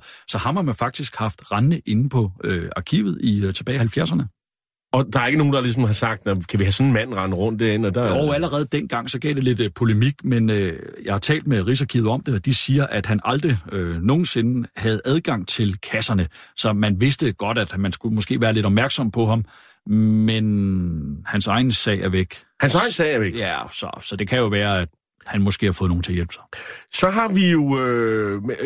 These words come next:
Speaker 2: øh, med hensyn til tyvene her, så de, de, de tjener nogle, de, du siger tre-fire millioner kroner. Øh, hvad, altså, vi har været inde på, hvad de er, de sælger. Øh,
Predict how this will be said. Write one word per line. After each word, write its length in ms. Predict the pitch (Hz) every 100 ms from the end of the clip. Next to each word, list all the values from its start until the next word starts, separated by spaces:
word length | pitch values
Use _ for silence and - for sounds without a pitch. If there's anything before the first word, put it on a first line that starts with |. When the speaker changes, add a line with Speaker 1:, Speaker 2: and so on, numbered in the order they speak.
| 110
Speaker 2:
øh, 280 | 110 90 107
med 200 | 113 135
hensyn 220 | 180 196
til 120 | 165
tyvene 360 | - 143 170 139
her, 180 | 92 -
så 180 | - 139 -
de, 200 | 196 151
de, 120 | 196 185
de 100 | 190
tjener 280 | 226 240
nogle, 180 | 208 165
de, 80 | 165 170 - 165
du 60 | 185
siger 140 | 190
tre-fire 380 | - 170 185 202
millioner 440 | 170 147 135 107
kroner. 340 | 107 175 208 185 - - -
Øh, 120 | 143 107 95 92 90 95
hvad, 100 | 185
altså, 480 | 202 - 175 156 143
vi 140 | 160
har 180 | 180 185
været 120 | 175
inde 120 | 170
på, 80 | 147
hvad 120 | 127
de 100 | 101
er, 60 | 95
de 100 | 87
sælger. 540 | - 170 196 185 185 - - _ -
Øh, 220 | 139 131